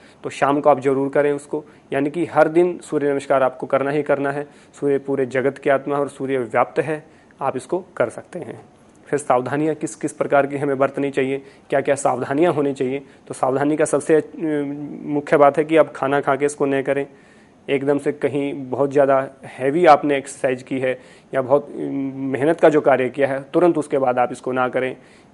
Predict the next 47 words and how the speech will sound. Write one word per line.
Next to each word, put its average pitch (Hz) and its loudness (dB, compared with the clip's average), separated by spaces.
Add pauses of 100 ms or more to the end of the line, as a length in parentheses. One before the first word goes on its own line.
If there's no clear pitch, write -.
इसको 143 -2
करने 143 2
के, 143 -8
के 143 -4
लिए 139 0
आप 135 2
ढीले 139 0
ढाले 131 0
वस्त्र 135 0
पहने, 135 -2
बहुत 131 -4
tight 139 0
कपड़े 143 2
आप 135 4
न 139 -2
पहने, 131 -4 (380)
बहुत 135 2
जिसमें 135 -2 (200)
आपका 131 0
जो 135 -2
शरीर 135 -2
है 135 -4 (100)
कसा 139 2
हुआ 147 4
हो, 139 0 (140)
उस 151 -10
तरह 147 2
के 151 -4
कपड़े 143 2
आप 135 4
न 139 0
पहने। 135 -4 (460)
आपका 135 0
पेट 147 2
साफ 143 4
होना 143 0
चाहिए, 135 -4
यानी 135 -2
कि 143 -8
शौच 151 0
आदि 147 2
क्रियाओं 135 -2
से 135 -6
निवृत्त 127 0
आप 151 8
होने 143 0
चाहिए 139 -2